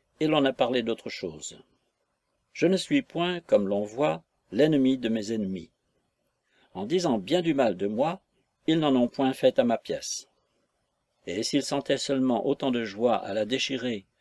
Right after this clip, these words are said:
que j'eus de plaisir à la faire, il n'y aurait personne d'affligé.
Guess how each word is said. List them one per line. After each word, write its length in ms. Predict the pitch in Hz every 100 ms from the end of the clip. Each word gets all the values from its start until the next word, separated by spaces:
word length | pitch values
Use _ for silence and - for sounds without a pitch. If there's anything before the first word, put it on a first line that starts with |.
| _ _ -
que 100 | 110
j'eus 180 | 147
de 80 | 127
plaisir 500 | - 131 139 135 110
à 80 | 95
la 80 | -
faire, 540 | - 170 175 175 - _ _ _ _ -
il 100 | 170
n'y 140 | 151
aurait 180 | 139 151
personne 500 | - 139 - 120 120
d'affligé. 580 | 107 - 110 95 87